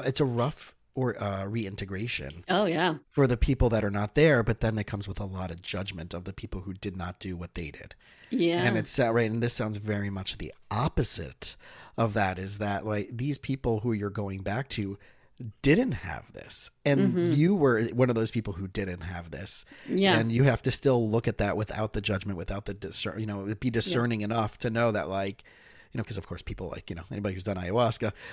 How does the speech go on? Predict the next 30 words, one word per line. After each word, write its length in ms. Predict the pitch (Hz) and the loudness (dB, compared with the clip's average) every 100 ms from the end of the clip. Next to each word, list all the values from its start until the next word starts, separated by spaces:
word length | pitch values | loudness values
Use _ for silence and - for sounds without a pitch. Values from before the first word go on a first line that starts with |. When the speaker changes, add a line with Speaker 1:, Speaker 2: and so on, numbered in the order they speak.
| - | -2
Speaker 1:
that's 160 | 147 185 | 4 6
like 100 | 165 | 8
that 140 | 131 | 8
old 160 | 117 110 | 6 4
joke 240 | 110 113 | 2 4
of, 160 | 101 104 | 0 0
like, 280 | 98 101 | 0 0
you 80 | 107 | -4
know, 200 | 98 98 113 | -4 -6 -6
a 60 | 110 | -4
vegan 260 | 110 104 | -2 -2
and 100 | 101 | -2
a 40 | 98 | -4
CrossFitter 580 | 107 101 - 107 101 98 | -2 -2 -2 0 0 0
walked 240 | 92 - | -2 -4
into 200 | 101 104 | -4 -2
a 40 | |
bar 400 | 92 98 104 123 - | 0 2 2 0 -2
and 80 | 113 | 0
everybody 340 | 104 110 98 | 2 2 2
knew 160 | 95 107 | 0 0
'cause 160 | 117 | 0
they 80 | 101 | -2
told 200 | 95 101 110 | -2 0 0
them. 100 | 131 - - 180 | 0 -4 -12 -2
So, 280 | - 139 117 113 - 269 285 | 4 8 8 6 2 2 6
you 140 | 139 | 6
know, 100 | 240 240 | 6 4
Speaker 2:
<laughs> 80 | |
Yeah. 120 | 240 | 2